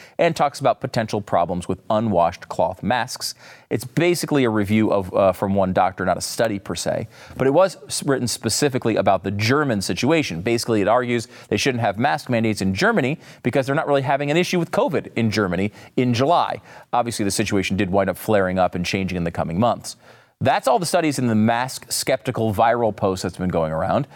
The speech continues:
And then we have a few more mask-friendly studies. This one from two thousand ten from the Annals of Occupational Hygiene says N ninety-five masks work really well,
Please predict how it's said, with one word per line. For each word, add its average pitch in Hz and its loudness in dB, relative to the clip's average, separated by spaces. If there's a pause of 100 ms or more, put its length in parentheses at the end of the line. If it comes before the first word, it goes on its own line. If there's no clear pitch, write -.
(340)
And 117 2
then 156 4
we 180 4
have 160 4
a 147 2
few 190 2
more 127 4
mask-friendly 120 0
studies. 85 -4
This - -4
one 107 -2
from 107 -2
two 101 -4
thousand 90 0
ten 165 -2
from 190 -6
the 175 -4
Annals 135 -4 (360)
of 104 -4
Occupational 107 -2
Hygiene 139 -2 (360)
says 123 -2
N 151 4
ninety-five 143 0
masks 147 -4
work 117 0
really 92 0
well, 123 4